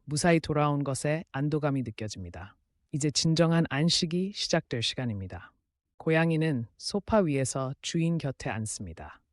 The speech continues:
주인이 책을 읽는 부드러운 목소리가 방 안을 채우죠. 고양이는 졸린 눈으로 주인을 바라보다가 점점 눈을 감아갑니다. 하루의 피로가 조금씩 풀리는 듯합니다.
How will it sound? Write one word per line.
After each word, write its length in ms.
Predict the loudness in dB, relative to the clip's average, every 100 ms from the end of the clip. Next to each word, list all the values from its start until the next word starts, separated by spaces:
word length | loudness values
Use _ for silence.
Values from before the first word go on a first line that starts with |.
| _ _ _ _ -10
주인이 440 | 0 4 4 4
책을 420 | 2 -2 0 2 2
읽는 340 | 2 2 -2 -2
부드러운 460 | 0 4 6 6
목소리가 600 | 2 -2 -2 0 0 -4
방 300 | -4 -4 -2
안을 240 | 0 -2 -2
채우죠. 580 | -4 -4 -6 -10 -12 -18 _ _ _ _
고양이는 580 | 0 4 6 6 4 2
졸린 440 | 2 2 6 6
눈으로 380 | 6 4 2 2
주인을 440 | 0 2 4 4 0
바라보다가 920 | -2 0 0 -2 -4 -2 -2 -2 -8 _
점점 420 | -6 -4 -2 -2 0
눈을 240 | 0 -2
감아갑니다. 840 | -2 -4 -4 -6 -10 -10 -12 -14 _ _ _ _ _ _
하루의 400 | -4 2 4 2
피로가 480 | 0 0 0 -2 -6
조금씩 500 | -8 -4 -2 -2 -6
풀리는 400 | -4 0 0 0
듯합니다. 640 | -2 -6 -10 -10 -10 -14